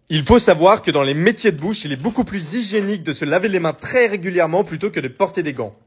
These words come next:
La raison est simple, quand vous portez des gants, vous ne sentez pas sur votre corps la saleté, et donc vous les changez beaucoup moins régulièrement que si vous laviez les mains. Certains ont aussi observé qu'il y avait une petite coque qui s'était formée autour de la guimauve une fois qu'on l'avait sortie de l'amidon.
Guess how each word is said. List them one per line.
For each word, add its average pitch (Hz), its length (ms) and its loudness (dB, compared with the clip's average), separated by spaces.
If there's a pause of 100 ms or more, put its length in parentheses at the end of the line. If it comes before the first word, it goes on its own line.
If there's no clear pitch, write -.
(220)
La 147 160 2
raison 214 320 4
est 202 60 4
simple, 131 280 -2
quand 170 120 0
vous 180 120 -2
portez 226 360 0
des 185 100 -4
gants, 202 180 2
vous 160 140 -4
ne 151 60 -10
sentez 220 440 -4
pas 214 220 0
sur 180 140 -8
votre 135 260 -8
corps 202 280 0
la 151 120 -2
saleté, 151 520 -4 (260)
et 143 80 -6
donc 208 420 -2
vous 147 100 -10
les 160 120 -2
changez 185 320 -4
beaucoup 220 320 -2
moins 190 180 2
régulièrement 160 500 -2
que 165 120 -14
si 135 120 -16
vous 143 140 -12
laviez 139 340 -4
les 127 120 -4
mains. 113 160 -4 (680)
Certains 202 400 4
ont 208 80 6
aussi 175 220 2
observé 202 380 4
qu'il 165 140 -6
y 160 40 2
avait 160 120 2
une 170 120 -2
petite 175 400 -8
coque 214 200 4
qui 160 140 -14
s'était 156 260 -6
formée 208 340 2
autour 160 240 0
de 147 80 -2
la 131 140 0
guimauve 190 480 0
une 151 100 -8
fois 185 140 -2
qu'on 170 100 -6
l'avait 131 180 -4
sortie 202 360 -2
de 175 60 -2
l'amidon. 139 360 -4